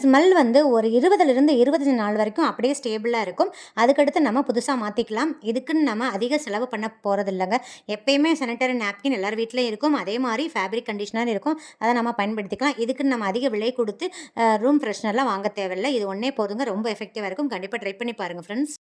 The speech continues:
இப்ப நெக்ஸ்ட் டிப் பார்த்துலாம் ஃப்ரெண்ட்ஸ். இப்ப எல்லார் வீட்லயும் இதே மாதிரி ஹாட் பாக்ஸ் பயன்படுத்துவாங்க. அ, அந்த ஹாட் பாக்ஸ் வந்து சம்டைம்ஸ் வந்து ஒரு அரை மணி நேரம் கூட சூடு தாங்காது. அந்த மாதிரி டைம்ல என்ன பண்றீங்கன்னா, ஒரு ரெண்டு கிளாஸ் வந்து நல்லா கொதிக்கிற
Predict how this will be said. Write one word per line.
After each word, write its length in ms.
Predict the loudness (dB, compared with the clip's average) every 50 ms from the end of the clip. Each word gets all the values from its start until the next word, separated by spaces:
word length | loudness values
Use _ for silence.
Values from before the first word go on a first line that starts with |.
| _ _ _ _ _ _ _
இப்ப 220 | _ 4 6 6
நெக்ஸ்ட் 140 | 4 4 6
டிப் 180 | 4 6 6 4
பார்த்துலாம் 300 | 2 2 2 0 2 2
ஃப்ரெண்ட்ஸ். 260 | 4 2 2 2 0
இப்ப 180 | 0 2 2
எல்லார் 340 | 2 4 4 4 4 4 4
வீட்லயும் 340 | 4 0 0 2 2 4 4
இதே 220 | 4 4 4 4
மாதிரி 200 | 4 4 4 4
ஹாட் 220 | 4 4 2 4 2
பாக்ஸ் 220 | 2 2 2 0 -2
பயன்படுத்துவாங்க. 640 | -2 0 2 2 2 0 2 2 0 2 2 2 0
அ, 460 | 0 -2 -2 -10 -20 -20 _ 0 2
அந்த 300 | 2 4 4 4 4 6
ஹாட் 220 | 6 6 4 6
பாக்ஸ் 220 | 4 4 4 4 2
வந்து 200 | 0 0 0 2 2
சம்டைம்ஸ் 480 | 0 0 2 0 2 2 2 2 2
வந்து 340 | 0 -2 0 2 2 2 2
ஒரு 140 | 4 4 4
அரை 200 | 4 4 4 2
மணி 140 | 2 4 2
நேரம் 200 | 4 2 2 2
கூட 160 | 2 0 2
சூடு 240 | 2 0 0 0 2
தாங்காது. 340 | 2 0 2 2 0 0
அந்த 180 | 0 0 0 2
மாதிரி 260 | 2 2 2 2 2
டைம்ல 120 | 2 2 0
என்ன 240 | 0 0 0 0 0
பண்றீங்கன்னா, 380 | -2 -2 -2 -4 -2 0 0
ஒரு 180 | 0 0 0 0
ரெண்டு 200 | -2 -2 -2 0
கிளாஸ் 260 | 0 2 0 0 0
வந்து 320 | -2 -2 -2 -2 -4 -8 -10 -16 -20 _ _
நல்லா 360 | -4 -2 0 4 4 4 4 4 4
கொதிக்கிற 360 | 2 2 2 2 2 2